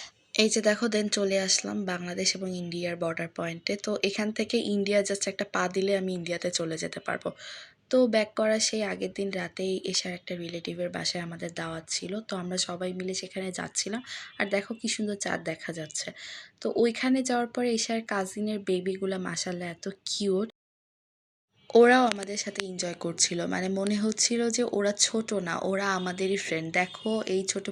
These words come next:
পুচকুটা কি মনোযোগ দিয়ে দেখছে। আর মানে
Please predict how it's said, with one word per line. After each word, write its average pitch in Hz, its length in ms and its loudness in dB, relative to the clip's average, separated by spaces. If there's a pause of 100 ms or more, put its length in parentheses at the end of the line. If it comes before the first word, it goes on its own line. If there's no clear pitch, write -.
পুচকুটা 196 580 -4 (360)
কি 240 100 4
মনোযোগ 196 580 4
দিয়ে 196 260 4
দেখছে। - 520 0 (120)
আর 175 300 4 (400)
মানে 185 360 2